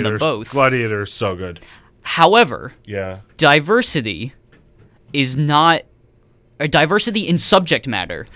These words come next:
Speaker 2: is not a mark of excellence
Speaker 1: No.
Speaker 2: for a director in my mind.
Speaker 1: Nope.
Speaker 2: And so I easily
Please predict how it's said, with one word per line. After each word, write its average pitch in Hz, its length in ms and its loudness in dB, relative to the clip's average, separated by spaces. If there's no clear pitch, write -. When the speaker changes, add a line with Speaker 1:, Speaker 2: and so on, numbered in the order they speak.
Speaker 2:
is 143 180 -2
not 143 380 2
a 143 100 -2
mark 123 300 -2
of 131 120 -4
excellence 113 880 -6
Speaker 1:
No. 92 160 -14
Speaker 2:
for 143 200 -2
a 131 60 0
director 123 360 -6
in 113 60 -8
my 104 140 -4
mind. 95 400 -10
Speaker 1:
Nope. 101 140 -10
Speaker 2:
And 139 100 -2
so 143 160 2
I 123 280 0
easily 143 680 -2